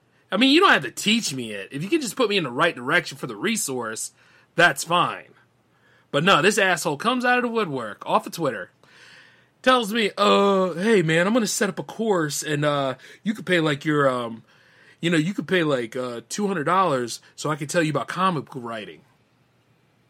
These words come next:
I said, "I'm gonna save two hundred dollars and get your ass off my page." Which I did, and then not to mention, I bought a twenty dollar book that was talking about comic book writing.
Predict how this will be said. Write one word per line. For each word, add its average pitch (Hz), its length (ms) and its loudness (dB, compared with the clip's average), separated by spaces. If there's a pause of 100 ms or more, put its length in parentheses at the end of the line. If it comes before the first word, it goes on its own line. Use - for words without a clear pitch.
(1800)
I 185 80 -2
said, 170 500 4 (380)
"I'm 254 80 2
gonna 359 80 0
save 330 300 0
two 226 160 0
hundred 165 240 2
dollars 175 360 4
and 165 180 -4
get 190 200 -4
your 214 120 4
ass 196 220 0
off 185 240 -2
my 170 140 -2
page." 139 640 -4 (2000)
Which 139 180 -2
I 147 140 2
did, 135 460 4
and 143 180 -4
then 165 80 -2
not 170 160 2
to 135 60 -6
mention, 175 320 -2
I 131 80 -4
bought 139 220 -2
a - 20 -8
twenty 151 260 -6
dollar 143 260 2
book 131 220 -6
that 123 140 -10
was 117 100 -12
talking 135 180 -4
about 113 140 -12
comic 135 220 -6
book 110 100 -12
writing. 104 320 -14